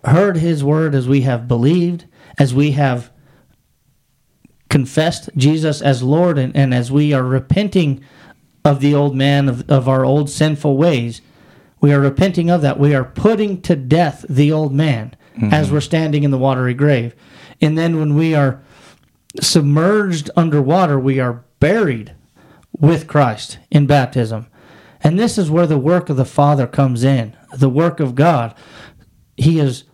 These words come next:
Speaker 1: washing away our sins. He is washing them away. So when we arise, we leave the old man and his sinful ways in that watery grave.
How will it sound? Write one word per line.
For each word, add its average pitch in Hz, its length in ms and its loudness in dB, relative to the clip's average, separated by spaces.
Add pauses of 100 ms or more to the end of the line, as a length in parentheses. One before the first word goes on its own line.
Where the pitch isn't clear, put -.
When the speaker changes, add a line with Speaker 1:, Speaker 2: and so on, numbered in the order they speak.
(160)
Speaker 1:
washing 170 560 0
away 147 320 0
our 139 100 0
sins. 120 600 -4 (440)
He - 200 -2
is 127 120 0
washing 151 540 0
them 185 160 2
away. 151 300 0
So 139 160 -6
when 143 240 0
we 151 120 0
arise, 139 680 -2 (580)
we 151 160 2
leave 160 320 0
the 156 160 -2
old 165 300 -2
man 170 320 0
and 127 140 -2
his 139 200 -2
sinful 151 340 -2
ways 139 360 0
in 123 80 -2
that 127 180 -2
watery 123 320 0
grave. 120 460 -4